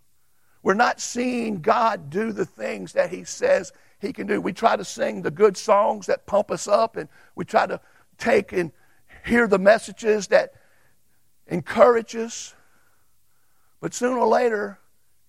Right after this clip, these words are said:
we will, and many of us have gotten there lately,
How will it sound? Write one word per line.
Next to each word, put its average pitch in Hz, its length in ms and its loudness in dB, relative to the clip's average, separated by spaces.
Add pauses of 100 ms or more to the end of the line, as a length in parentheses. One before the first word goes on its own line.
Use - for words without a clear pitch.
(140)
we 180 160 2
will, 220 480 2 (960)
and 135 100 -12
many 196 220 -6
of 202 160 -4
us 196 160 -6 (400)
have 180 160 -12
gotten 196 300 0
there 147 160 -4
lately, 139 460 -10